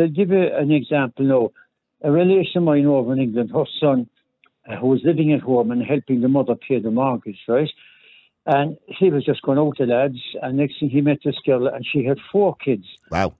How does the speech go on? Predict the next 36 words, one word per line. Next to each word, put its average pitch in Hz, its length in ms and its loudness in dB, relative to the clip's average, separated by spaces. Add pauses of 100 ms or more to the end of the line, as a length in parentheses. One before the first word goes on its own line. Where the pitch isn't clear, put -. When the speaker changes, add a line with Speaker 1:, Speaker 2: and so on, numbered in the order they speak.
(100)
Speaker 1:
Now, 127 240 2 (460)
he 143 140 2
became 139 420 0
Speaker 2:
That's 131 200 0
a 147 80 4
ready-made, 190 340 2
Speaker 1:
infatuated 151 260 2
with 165 80 0
Speaker 2:
that's 180 180 4
Speaker 1:
her. 107 60 2
Speaker 2:
a 101 40 2
ready-made 101 460 0
family, 107 320 -2
isn't 123 300 -2
it? - 100 -20
Yeah. 110 200 -4 (160)
Oh, 135 120 -2
Speaker 1:
It 165 100 -8
Speaker 2:
yeah. 143 120 -4
Speaker 1:
is, 156 180 2
yeah. 151 240 0
And 143 180 -2
he, 160 220 0
he, 151 340 0
he 143 200 2
was 147 200 -2
about 143 300 0 (100)
twenty-three, 139 720 -2
I 139 40 0
think, 135 260 -6
at 127 140 -8
the 127 80 -10
time, 139 260 -2
Speaker 2:
Oh, 143 160 2
no. 82 160 -2
Speaker 1:
twenty-four. 143 440 0